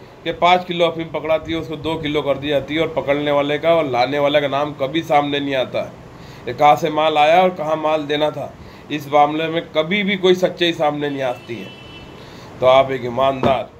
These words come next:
और निष्पक्ष और लीडर पत्रकार बने और कलम की ताकत को आप पहचाने। अगर आपने आपकी कलम की ताकत को पहचाना तो आपके सामने कोई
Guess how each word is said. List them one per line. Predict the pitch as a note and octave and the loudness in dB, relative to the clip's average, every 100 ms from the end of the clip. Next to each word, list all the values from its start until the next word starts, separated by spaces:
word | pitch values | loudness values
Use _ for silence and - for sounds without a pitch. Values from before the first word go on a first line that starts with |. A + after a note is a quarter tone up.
| - _ _ | -20 _ _
और | A2 | -18
निष्पक्ष | A#2 C3+ - D#3 D3+ - | -16 -18 -12 -6 -6 -6
और | B2+ | -8
लीडर | B2 D#3+ G#3 F#3+ | -2 4 4 4
पत्रकार | F3+ E3+ E3 D#3+ D3+ | 0 2 2 4 2
बने | C3+ B2+ F#2 - - - - - | 0 -8 -10 -14 -20 -20 -20 -6
और | C3+ C3+ | -6 -2
कलम | C3+ D3+ D#3+ | 2 2 2
की | D3 | -6
ताकत | D3+ C#3 C#3 E3+ E3 | -2 -2 0 -2 0
को | G3+ B3+ A#3+ - - - - | 2 4 2 -6 -20 -20 -2
आप | C3+ D#3 - | -2 -2 -6
पहचाने। | C3+ D#3 E3+ F3+ B2 - - - - - - | -10 -2 0 0 -2 -8 -20 -20 -20 -20 -8
अगर | C#3 D#3+ | 0 2
आपने | C#3 E3 F3+ F3+ | 4 4 4 2
आपकी | E3+ E3 E3 | 2 2 -2
कलम | - D3+ D#3 | -4 -2 -2
की | D3+ | -6
ताकत | D3 C#3+ D3+ C#3+ | -4 -4 -4 -6
को | C#3 | -8
पहचाना | C3 C3 D3+ C3+ - - - - - - - - | -8 -2 0 0 -4 -14 -20 -20 -20 -20 -20 0
तो | C#3+ | 4
आपके | C#3 D#3 E3 | 6 4 -2
सामने | D#3+ D3+ D#3 D3+ | -2 -2 -2 -6
कोई | D#3+ | -6